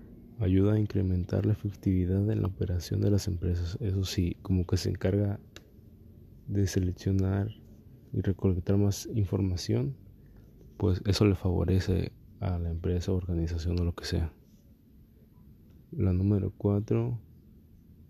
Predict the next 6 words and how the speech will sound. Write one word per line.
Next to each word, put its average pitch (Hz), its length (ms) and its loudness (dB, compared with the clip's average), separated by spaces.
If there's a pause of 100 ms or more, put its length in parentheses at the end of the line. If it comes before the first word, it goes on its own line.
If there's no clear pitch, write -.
(1300)
proporciona 98 640 2
ventajas 98 540 -2
competitivas 101 1000 -2
y 104 120 0
valor 92 320 2
agregado. 87 760 0